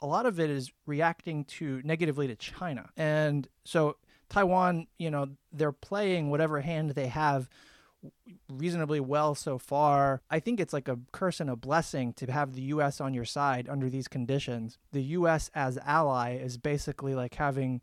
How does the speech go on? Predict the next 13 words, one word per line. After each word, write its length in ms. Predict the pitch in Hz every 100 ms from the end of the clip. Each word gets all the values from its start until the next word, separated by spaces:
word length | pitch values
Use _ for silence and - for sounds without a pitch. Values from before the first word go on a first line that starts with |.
| _
the 100 | -
schoolyard 640 | 135 - 160 147 143 120 110
bully 400 | 143 143 113 113
on 160 | 123
your 140 | 123 113
side. 480 | - 113 101 101 - _ _ _ _ _ _ -
And 520 | 151 135 135 131 127 - _ -
that 240 | 151 156
is, 340 | 147 139 127 - _ -
that 160 | 170
can 160 | 180 175
be 120 | 170
dangerous. 720 | 135 156 147 117 113 -